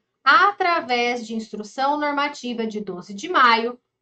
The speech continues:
publicada no Diário Oficial da União desta quinta-feira, dia treze. Então, como eu disse, foi pu-, publicado hoje, tá bom?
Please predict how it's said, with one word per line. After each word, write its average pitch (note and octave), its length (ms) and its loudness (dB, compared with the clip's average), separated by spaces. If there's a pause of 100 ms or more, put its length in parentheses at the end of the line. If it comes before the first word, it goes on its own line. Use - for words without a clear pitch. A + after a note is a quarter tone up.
publicada E4+ 800 4
no C4 120 -6
Diário A3+ 340 2
Oficial G3+ 340 -2
da G#3+ 140 -2
União C#4 460 0
desta C#4 400 0
quinta-feira, C#4+ 1200 2
dia B3+ 200 0
treze. A#3+ 880 2 (200)
Então, F3 160 -12
como A3 160 2
eu C#4 140 4
disse, C#4 340 -6
foi A#3+ 200 2
pu-, A3+ 240 -10
publicado B3+ 680 0 (220)
hoje, A#3 760 8
tá D#3+ 100 -6
bom? C4+ 460 4